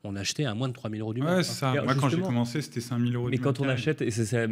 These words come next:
Speaker 3: sera ma dernière question parce qu'on a presque plus de temps, mais quand, quand on achète à treize mille, quatorze, quinze mille euros aujourd'hui, c'est, c'est rentable d'acheter un appartement,
Speaker 2: Oui.
Speaker 3: euh, dans ces, dans ces quartiers-là
Speaker 2: Oui, oui,
Speaker 3: aujourd'hui ?
Speaker 2: bah, justement, alors c'est bien que vous, euh, vous m'en, vous me posiez la question. Nous, justement, là, dans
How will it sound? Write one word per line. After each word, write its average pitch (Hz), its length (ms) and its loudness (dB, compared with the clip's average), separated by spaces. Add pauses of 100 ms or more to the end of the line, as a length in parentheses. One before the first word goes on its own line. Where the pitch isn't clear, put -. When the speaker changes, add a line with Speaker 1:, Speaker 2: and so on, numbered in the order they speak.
Speaker 3:
sera - 180 0
ma 117 80 4
dernière 113 160 4
question 123 220 -2
parce 131 120 0
qu'on 117 120 0
a 110 60 2
presque 117 240 -2
plus - 100 -8
de - 60 -20
temps, 214 80 2
mais 127 220 2
quand, 135 200 2
quand 123 160 2
on 123 60 2
achète 127 180 2
à 120 80 0
treize 123 260 2
mille, 143 140 2
quatorze, 131 340 -2
quinze 131 200 2
mille 131 120 2
euros 131 160 0
aujourd'hui, 135 400 -2
c'est, 107 120 -6
c'est 113 160 -2
rentable 175 340 0
d'acheter 156 220 -2
un 156 60 -2
appartement, 151 520 -2
Speaker 2:
Oui. 175 60 0
Speaker 3:
euh, 151 240 -2
dans 147 120 -2
ces, 139 160 -4
dans 127 160 2
ces 139 200 4
quartiers-là 160 460 0
Speaker 2:
Oui, 175 80 8
oui, 202 60 8
Speaker 3:
aujourd'hui ? 214 200 0
Speaker 2:
bah, 117 140 6
justement, 160 480 -2
alors 113 160 0
c'est - 120 -6
bien 139 260 4
que 123 60 -6
vous, 123 240 0
euh, 113 420 0
vous 117 80 -2
m'en, 117 260 0
vous 107 100 -8
me 117 80 -2
posiez 120 240 0
la 123 100 2
question. 151 400 0
Nous, 139 160 2
justement, 139 380 0
là, 127 120 2
dans 117 140 -2